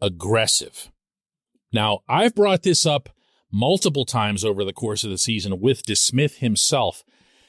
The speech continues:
And if you go way back to his struggles that he had in the first couple of months,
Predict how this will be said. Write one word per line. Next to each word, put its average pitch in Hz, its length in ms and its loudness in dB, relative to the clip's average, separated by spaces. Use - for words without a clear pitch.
And 135 440 4
if 139 180 2
you 202 160 4
go 226 240 4
way 185 440 2
back 165 600 0
to 117 100 2
his 123 200 2
struggles - 840 0
that 95 160 0
he 107 220 2
had 95 360 0
in 104 80 0
the 98 80 2
first - 320 2
couple 117 280 -2
of 82 120 -8
months, 113 480 0